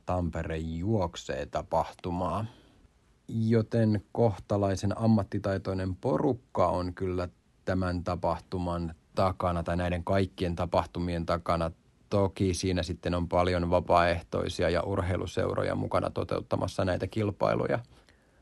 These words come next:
Tuossa aikaisemmin mainitsin siitä, että oma suhtautuminen tähän Paavonurmi Trail-kilpailuun on ollut vähintäänkin ristiriitainen tai kahtiajakoinen.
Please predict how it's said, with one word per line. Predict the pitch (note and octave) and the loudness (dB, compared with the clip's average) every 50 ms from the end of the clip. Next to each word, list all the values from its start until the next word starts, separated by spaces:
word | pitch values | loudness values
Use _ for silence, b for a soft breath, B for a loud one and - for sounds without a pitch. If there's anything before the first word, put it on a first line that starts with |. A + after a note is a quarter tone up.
| b b b b b b b b b b _ - | b b b b b b b b b b _ 0
Tuossa | - A#2+ A#2+ A2+ - - - - - - - - _ - | 2 4 4 4 2 0 0 0 0 0 -2 -6 _ 0
aikaisemmin | A#2+ A#2+ A#2+ A#2 A#2 A2+ A2+ G#2 - G#2+ G#2+ A2 A2 A2 | 2 2 4 4 4 4 2 4 4 2 4 4 4 4
mainitsin | A2 A2 G#2+ A2 G#2 G#2 G2 - - G#2+ G2+ G2+ G2+ G2+ F#2+ | 4 4 4 2 2 0 -2 -2 -2 -2 0 2 2 0 0
siitä, | F#2+ - - A#2 A#2 A2+ A2 - G#2+ G2 | -2 0 2 4 4 4 4 4 0 -2
että | F#2+ F#2 F#2 - _ - F#2+ G#2 | -2 -4 -4 -6 _ -4 -2 0
oma | G#2+ G#2+ A2 G#2 | 2 2 2 2
suhtautuminen | G2 - A#2 G#2+ G2 - - G2+ G2 - - G2 F#2+ F2 F2 F#2 F2 F2 - | 0 0 -2 -2 -2 -2 -4 -4 -2 -2 -2 -2 -2 -2 -2 -2 -2 -4 -4
tähän | - F2 F#2 F#2+ F2+ E2+ | -4 -2 -2 -2 -2 -2
Paavonurmi | - G#2 G2+ G2 F#2+ F#2+ F#2+ F#2+ F#2 F#2 F2+ F2+ F2 | 0 0 2 2 2 0 0 0 0 0 0 -2 -4
Trail-kilpailuun | - - F#2+ G#2+ G#2+ G#2+ F#2+ F#2 - - A2 A2 G2+ F#2 - - F#2+ F2 F2 F2+ F#2 F2+ F2 | -4 -4 -2 0 2 2 0 0 -2 -2 0 0 0 -2 0 2 2 2 2 2 0 -2 -2
on | F2 E2+ E2+ | -2 0 -2
ollut | - - G2 G2 F#2+ F#2 F2 F2 E2+ F2 - - - F2+ F2+ | -2 -2 -2 -2 0 0 0 -2 -4 -6 -8 -10 -10 -6 -2
vähintäänkin | G2 G2 F#2+ G2 G2+ F#2+ F2 - E2 E2+ E2 - E2+ E2+ D#2+ - | 0 0 2 2 2 0 0 0 -2 -2 -2 -2 -2 -2 -2 -2
ristiriitainen | - G2+ B2 A#2+ - - - A#2 G#2+ G2 G#2+ G#2+ G2+ G2 - - G2 F2+ F2 F2 F2+ F2 F2 E2+ E2+ - | 0 0 -2 -2 -2 -2 -2 0 0 2 2 2 2 0 2 2 2 2 4 2 2 0 0 -2 -2 -2
tai | F#2 F#2 F#2 F2+ F2 E2+ E2+ E2+ E2 E2+ E2 - - - | -2 -2 0 0 0 0 0 0 0 -2 -4 -6 -8 -2
kahtiajakoinen. | - G#2+ A2+ - - - - G#2+ G2+ F#2+ F#2 F#2 F#2+ F#2 F#2 - - F#2+ F#2 F#2 F#2 F#2 F2+ F2+ | 0 2 2 2 0 -2 0 2 2 4 4 2 2 2 0 0 2 2 2 2 2 0 0 -2